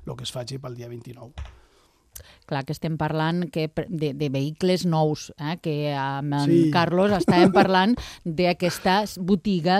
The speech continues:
Speaker 2: de vehicles d'ocasió, però bé, és veritat que la fira, o sigui, que els vehicles d'ocasió també tenen la seva pròpia fira, que només és per amb ells, però bé, també,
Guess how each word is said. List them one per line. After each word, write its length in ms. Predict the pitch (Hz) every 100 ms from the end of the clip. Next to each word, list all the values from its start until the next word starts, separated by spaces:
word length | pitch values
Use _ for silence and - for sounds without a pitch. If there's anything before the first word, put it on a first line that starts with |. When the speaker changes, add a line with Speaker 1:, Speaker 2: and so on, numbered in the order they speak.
| 190
Speaker 2:
de 320 | 175 190 220 175
vehicles 480 | 160 165 190 190
d'ocasió, 540 | 175 165 151 156 160 208
però 220 | 196 160
bé, 140 | 160 196 - -
és 180 | - 165
veritat 380 | 156 156 160 160
que 140 | 185 165
la 100 | 156
fira, 320 | 180 175 165
o 80 | 156
sigui, 300 | 156 170 160
que 180 | 151 160
els 220 | 151 143
vehicles 320 | 156 156 170 156
d'ocasió 340 | 160 147 160 165
també 160 | 156
tenen 240 | 170 160 143
la 80 |
seva 180 | 135 151
pròpia 380 | - 139 - 143
fira, 380 | - 180 156 139 - -
que 140 | 151
només 240 | 151 147 147
és 160 | 135
per 160 | - 135
amb 140 | 147 185
ells, 300 | 190 226 - - -
però 160 | 160 151
bé, 200 | 165 -
també, 380 | - 156 165